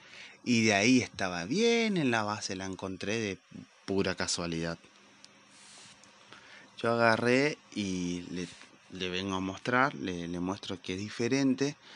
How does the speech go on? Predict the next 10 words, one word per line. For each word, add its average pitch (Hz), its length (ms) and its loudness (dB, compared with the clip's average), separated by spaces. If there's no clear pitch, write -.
Sus - 220 -10
tallos 104 280 -2
son 101 140 -6
más 98 200 -4
chiquitos 101 440 -6
que 92 140 -8
la 92 100 -8
pillansi 92 600 -4
roja. 123 500 0
Más, 147 480 6